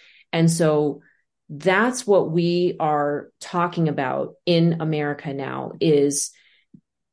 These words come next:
actually not just cleaning up the food supply because we want people to be healthier. We want to create a new future for our country and all Americans. Uh, we want to s-, transition from conventional agriculture farming. You can see this dead, dry soil that,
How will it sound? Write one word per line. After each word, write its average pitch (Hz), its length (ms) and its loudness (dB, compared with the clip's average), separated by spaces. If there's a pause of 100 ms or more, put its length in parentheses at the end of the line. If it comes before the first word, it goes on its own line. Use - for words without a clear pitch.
(120)
actually 202 680 2
not 170 420 0
just 160 460 -4
cleaning 160 380 -2
up 151 120 -6
the 165 80 -8
food 151 220 -6
supply 143 380 -4
because 139 340 -4
we 151 100 0
want 143 200 -4
people 156 260 -6
to 139 60 -8
be 143 100 -4
healthier. 139 460 -6
We 185 180 0
want 185 280 -2
to 170 80 -8
create 156 320 -6
a 147 140 -4
new 151 220 -2
future 139 560 -4
for - 240 -6
our 135 120 -4
country 139 640 -6
and 139 240 -6
all 147 340 -2
Americans. 139 800 -6 (600)
Uh, 143 260 -6
we 175 200 2
want 165 340 0
to - 120 -8
s-, - 240 -8
transition 170 840 -2
from 156 220 -4
conventional 156 600 -4
agriculture 165 540 -6
farming. 165 380 0
You 143 80 -2
can - 140 -10
see 151 180 -6
this 147 160 -4
dead, 151 340 -4
dry 151 280 -4
soil 156 520 -2
that, 135 240 -6